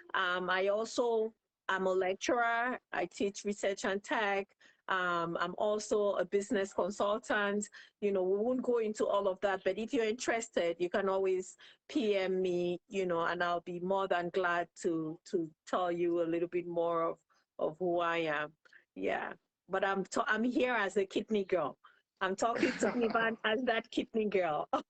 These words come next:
Speaker 2: Right,
Speaker 1: Yeah.
Speaker 2: right. This is, this is amazing, and not just a kidney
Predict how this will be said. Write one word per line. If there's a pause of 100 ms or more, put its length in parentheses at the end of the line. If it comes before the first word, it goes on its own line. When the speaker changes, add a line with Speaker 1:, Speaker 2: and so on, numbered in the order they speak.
(500)
Speaker 2:
Right,
Speaker 1:
Yeah.
Speaker 2:
right.
This
is,
this
is
amazing, (120)
and
not
just
a
kidney